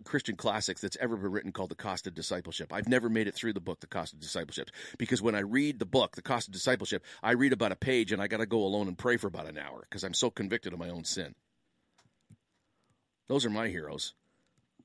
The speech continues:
Every one of the disciples died a martyr's death.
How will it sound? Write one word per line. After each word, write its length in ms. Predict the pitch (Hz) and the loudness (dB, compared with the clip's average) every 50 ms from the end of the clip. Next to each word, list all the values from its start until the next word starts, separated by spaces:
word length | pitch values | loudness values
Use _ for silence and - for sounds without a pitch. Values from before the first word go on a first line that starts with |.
| _ _ _ _ _ _ _ _ _ _ _ _ _ _ _ _ _ _ _ _ _ _ _ _ _ _ _ _ _ _ _ _ _ _ _ _ _ _ _ _ _ _ _ _ _ _ _ _ _ _ - | _ _ _ _ _ _ _ _ _ _ _ _ _ _ _ _ _ _ _ _ _ _ _ _ _ _ _ _ _ _ _ _ _ _ _ _ _ _ _ _ _ _ _ _ _ _ _ _ _ _ 2
Every 140 | 151 170 185 | 4 4 6
one 140 | 185 190 175 | 6 6 6
of 80 | 156 | 6
the 60 | 139 143 | 4 2
disciples 400 | 113 - 139 135 120 - 110 92 | 2 4 6 6 6 4 2 0
died 220 | - 113 110 104 | 2 2 4 4
a 40 | 101 | 4
martyr's 340 | 101 107 104 104 101 98 - | 4 4 2 2 0 -2 -4
death. 320 | 95 90 82 - - - | -4 -4 -4 -6 -10 -14